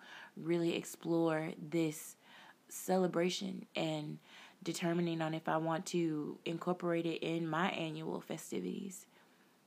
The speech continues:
I mean, let's be honest here. There are some traditions that we do now that we don't even know the origins to. Regardless of your religion included, we drape each other in gifts with no meaning.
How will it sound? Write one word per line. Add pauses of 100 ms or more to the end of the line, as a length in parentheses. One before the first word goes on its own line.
(240)
I
mean,
let's
be
honest
here.
There
are
some
traditions
that
we
do
now (300)
that
we
don't
even
know
the
origins
to. (500)
Regardless
of
your
religion
included, (360)
we
drape
each
other
in
gifts
with
no
meaning.